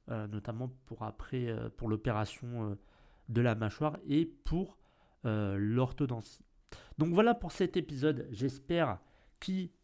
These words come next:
vous aura plu. Euh, si vous voulez peut-être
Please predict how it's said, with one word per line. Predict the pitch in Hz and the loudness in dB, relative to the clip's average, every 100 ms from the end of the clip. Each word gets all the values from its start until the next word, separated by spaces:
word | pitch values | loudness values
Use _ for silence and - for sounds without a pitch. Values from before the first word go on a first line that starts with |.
| - | -10
vous | 117 104 147 143 | -8 -6 -2 4
aura | 160 147 127 | 8 8 6
plu. | - 185 233 - - - - - | 2 4 2 2 -16 -20 -10 0
Euh, | 131 | 0
si | 131 - | 0 -2
vous | 180 | 0
voulez | 170 175 196 190 190 - _ _ _ _ _ _ - | 2 6 8 6 2 -10 _ _ _ _ _ _ -4
peut-être | 131 151 151 - | 4 4 4 -4